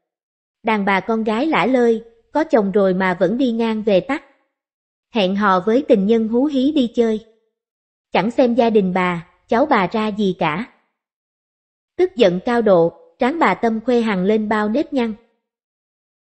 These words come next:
"Nội và mẹ con đâu có biết chuyện xảy ra với con như thế." Mẫn Huy trầm giọng: "Con đã từ chối. Phải chi nội chịu nghe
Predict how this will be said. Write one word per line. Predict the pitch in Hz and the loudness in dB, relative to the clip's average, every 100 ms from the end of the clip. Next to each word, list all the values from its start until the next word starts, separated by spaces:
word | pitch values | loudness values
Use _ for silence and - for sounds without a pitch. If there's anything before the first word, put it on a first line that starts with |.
| _ | _
"Nội | 226 190 190 | 2 2 4
và | 208 | 0
mẹ | 190 185 180 | 0 0 0
con | 247 233 | -2 -2
đâu | 220 220 | 0 0
có | 226 | 0
biết | 262 339 - | 0 0 2
chuyện | 202 180 | 0 0
xảy | - 180 | 0 -2
ra | 247 220 208 | 0 -2 -2
với | 233 277 | -2 -2
con | 262 226 | -2 -2
như | 226 220 | -2 -2
thế." | 226 233 311 _ _ _ _ _ _ _ _ _ _ _ _ | -2 -4 -6 _ _ _ _ _ _ _ _ _ _ _ _
Mẫn | 220 185 226 | -2 0 0
Huy | 285 254 | 0 0
trầm | 240 196 185 | 0 0 0
giọng: | 180 170 175 _ _ _ _ _ _ _ _ _ _ _ _ - | 0 -2 -8 _ _ _ _ _ _ _ _ _ _ _ _ -4
"Con | 226 214 | -2 0
đã | 175 - | 0 2
từ | 220 185 | 2 2
chối. | 214 220 294 - _ _ _ _ _ _ _ _ | 0 0 -2 -8 _ _ _ _ _ _ _ _
Phải | 208 190 | -2 -2
chi | - 254 | 0 0
nội | 226 180 170 | 2 2 0
chịu | 220 175 | 0 0
nghe | 196 233 | 0 -2